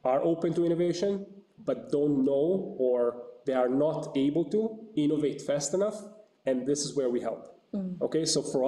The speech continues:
Speaker 1: us, like, that's, like, the best, uh, situation, because there we can actually help, because we're not a software development company. We're not like, "Okay, this is the P R D, this is the spe-, specifications, okay, develop
Speaker 2: Mm.
Speaker 1: for me." We are the company that helps you think, analyze, do the product work, and then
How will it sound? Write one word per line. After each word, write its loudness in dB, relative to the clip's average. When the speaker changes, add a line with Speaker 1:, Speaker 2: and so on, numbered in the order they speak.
Speaker 1:
us, -2
like, 0
that's, -2
like, 0
the 0
best, -2
uh, 0
situation, 0
because -2
there 2
we 0
can -2
actually -2
help, 0
because -2
we're 2
not -2
a 0
software -2
development -2
company. -6
We're 2
not 0
like, -2
"Okay, 0
this 0
is 2
the 2
P 0
R 2
D, 0
this 0
is -2
the -2
spe-, -2
specifications, -2
okay, 0
develop 0
Speaker 2:
Mm. -6
Speaker 1:
for -6
me." -14
We 2
are 2
the 0
company 0
that 0
helps -4
you -2
think, 0
analyze, 2
do 0
the -2
product -2
work, -2
and -6
then 2